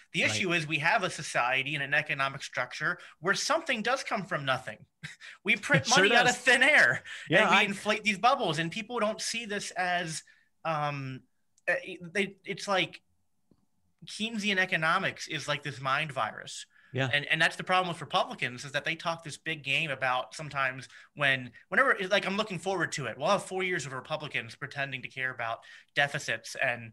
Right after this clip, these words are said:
Speaker 2: Mm,
Speaker 1: uh,
Speaker 2: debt.
Speaker 1: and, and, and limited government again. <laughs> 'Cause
Speaker 2: Yeah.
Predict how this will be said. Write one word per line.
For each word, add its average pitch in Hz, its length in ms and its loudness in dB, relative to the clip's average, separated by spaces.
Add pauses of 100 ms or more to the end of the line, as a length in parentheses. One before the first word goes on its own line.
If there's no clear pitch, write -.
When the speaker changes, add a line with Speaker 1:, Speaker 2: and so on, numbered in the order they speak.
(100)
Speaker 2:
Mm, 104 200 -4
Speaker 1:
uh, 110 200 2
Speaker 2:
debt. 123 260 2 (160)
Speaker 1:
and, 143 220 4
and, 127 340 2
and 127 340 0
limited 135 320 -2
government 135 380 0
again. 110 360 -8 (180)
<laughs> - 240 0
'Cause 139 320 2
Speaker 2:
Yeah. 127 180 0